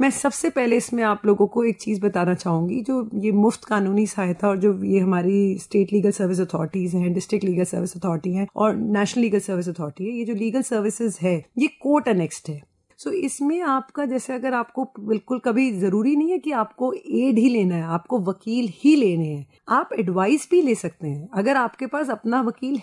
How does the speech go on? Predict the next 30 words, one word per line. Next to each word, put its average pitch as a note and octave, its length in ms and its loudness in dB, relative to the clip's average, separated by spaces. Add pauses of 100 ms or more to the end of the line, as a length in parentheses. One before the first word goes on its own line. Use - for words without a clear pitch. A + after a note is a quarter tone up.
है F#3+ 180 0
भी, A3 280 0 (200)
तो - 80 -2
आप, B3+ 400 0 (120)
होता C4+ 200 -4
है E4 60 -2
ना, G#4+ 60 -2
एक A4 100 -6
second C4+ 400 2
opinion C4 360 0
आप B3+ 160 0
अपने B3 280 -2
doctor G#3+ 380 2
से A#3+ 160 -2
लेते G#3 300 2
हैं G3+ 180 0 (100)
या A#3 120 2
आपके G#3+ 260 0
कोई A#3 160 0
जान F#3 220 2
पहचान G3+ 340 -4
में G#3+ 120 0
होते G3 240 -4
हैं, G#3 160 -4 (160)
तो - 80 0
आप B3 240 0
पूछ D#4+ 240 0
लेते C4 220 -2
हैं A#3+ 60 0
उनसे, A#3+ 380 -4